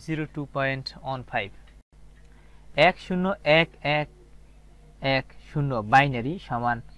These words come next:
ছেচল্লিশ। ডিএনএস এর কাজ কি? ডোমেইন আইপি। ওপেন সোর্স ডিএম, ডিবিএমএস, এমওয়াই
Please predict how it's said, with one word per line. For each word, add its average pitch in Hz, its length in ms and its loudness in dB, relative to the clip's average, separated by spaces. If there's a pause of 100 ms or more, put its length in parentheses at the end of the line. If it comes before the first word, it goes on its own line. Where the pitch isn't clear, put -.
(180)
ছেচল্লিশ। 117 540 -4 (520)
ডিএনএস 165 880 0 (480)
এর 143 180 0
কাজ 131 400 2
কি? 98 140 -10 (380)
ডোমেইন 151 560 0 (460)
আইপি। 127 360 0 (840)
ওপেন 190 380 0
সোর্স 170 480 -2 (280)
ডিএম, 147 600 0 (840)
ডিবিএমএস, 147 1200 -2 (1200)
এমওয়াই 156 580 4